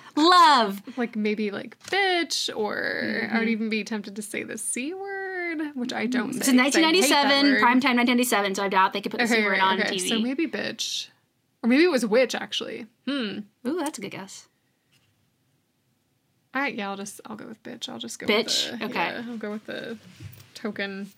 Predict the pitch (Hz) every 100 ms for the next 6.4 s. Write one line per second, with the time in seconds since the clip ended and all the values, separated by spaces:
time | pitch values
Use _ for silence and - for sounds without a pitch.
0 | _ 214 226 214 202 208 208 247 240 220
1 | 175 160 214 214 214 269 339 330 302 285
2 | 247 233 202 190 190 196 190 196 190 196
3 | 190 196 220 196 202 190 185 165 - -
4 | - _ _ _ _ _ _ _ _ _
5 | _ - 220 220 214 302 302 277 226 196
6 | 185 190 -